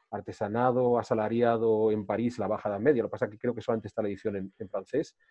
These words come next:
porque explicaba esas consecuencias a medio largo plazo económicas de la peste negra. Pero si es difícil encontrar el de Guéremek,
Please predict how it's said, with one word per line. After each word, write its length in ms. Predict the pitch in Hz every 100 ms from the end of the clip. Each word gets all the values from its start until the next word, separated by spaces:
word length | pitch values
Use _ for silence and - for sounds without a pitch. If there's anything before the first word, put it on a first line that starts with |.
| _ _
porque 380 | - - 120 120 -
explicaba 400 | - 107 113 131
esas 180 | 139
consecuencias 760 | - 120 117 127 120 147 139 - _ _
a 60 | 104
medio 220 | 107 120
largo 260 | 117 113 113
plazo 220 | 117 -
económicas 640 | 147 113 113 120 139 139 _ _ _ -
de 100 | 107
la 100 | 95
peste 240 | 113 -
negra. 320 | 110 104 92 _ _ _ _ _
Pero 380 | 139 127 127 151 -
si 180 | 139
es 60 | 147
difícil 260 | 180 175 185
encontrar 320 | 160 143 151
el 60 |
de 100 | 143 135
Guéremek, 520 | 135 131 135 170